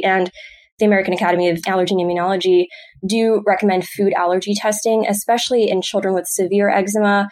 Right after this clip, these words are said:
who may also have poor weight gain or bloody diarrhea or feeding issues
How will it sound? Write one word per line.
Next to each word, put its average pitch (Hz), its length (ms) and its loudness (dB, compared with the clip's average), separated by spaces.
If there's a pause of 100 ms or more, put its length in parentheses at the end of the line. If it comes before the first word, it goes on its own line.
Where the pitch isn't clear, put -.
(340)
who 262 100 2
may 262 140 4
also 226 260 2
have 202 300 -2
poor 208 180 0
weight 190 260 0
gain 190 400 -2 (300)
or 190 240 0
bloody 208 220 2
diarrhea 185 720 0
or 180 160 -4
feeding 208 380 0
issues 180 640 0